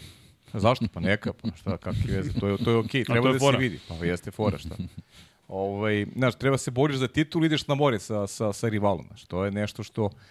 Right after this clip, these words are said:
Speaker 1: Pa stalno pričamo o tome, setimo se ono-, onog, onog perioda, a, ne znam, a, Colin, ovaj Colin Chapman, a, mm, uvek zaboravim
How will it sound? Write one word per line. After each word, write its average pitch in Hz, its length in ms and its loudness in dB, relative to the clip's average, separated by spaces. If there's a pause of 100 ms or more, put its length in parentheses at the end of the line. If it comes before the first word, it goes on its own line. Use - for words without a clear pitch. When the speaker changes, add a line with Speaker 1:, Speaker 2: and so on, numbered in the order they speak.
(100)
Speaker 1:
Pa 107 160 2 (120)
stalno 147 340 2
pričamo 170 400 0
o 143 60 2
tome, 143 280 2
setimo 135 400 -2
se 139 140 -2
ono-, 143 140 2
onog, 139 300 0
onog 143 220 0
perioda, 131 440 4 (500)
a, 113 140 -2
ne 120 180 2
znam, 104 240 -2
a, 98 380 -2 (180)
Colin, 131 320 2
ovaj 127 420 2
Colin 101 280 -2
Chapman, 87 380 -4
a, 90 640 -2 (1040)
mm, 95 500 -6 (840)
uvek 123 260 4
zaboravim 101 520 0